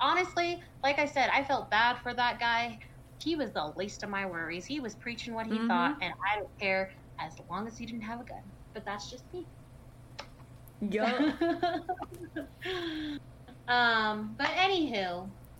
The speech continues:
Speaker 1: so that is a little bit about the L G B T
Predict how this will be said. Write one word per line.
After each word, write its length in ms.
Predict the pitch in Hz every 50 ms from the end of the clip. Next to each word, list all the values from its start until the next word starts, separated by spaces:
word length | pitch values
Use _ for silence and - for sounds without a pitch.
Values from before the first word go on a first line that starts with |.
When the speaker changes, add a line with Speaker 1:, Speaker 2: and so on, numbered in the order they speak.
| - -
Speaker 1:
so 680 | - - 285 269 269 262 254 254 247 247 247 247 - - 214
that 260 | 262 269 285 294 -
is 140 | 330 311 285
a 60 | 311
little 200 | 311 294 294 294
bit 140 | 294 294 269
about 300 | 277 - 269 254 254 -
the 80 | 226
L 100 | 226 240
G 80 | 233 240
B 140 | 240 247 240
T 560 | - - 233 - - 240 240 233 233 233 233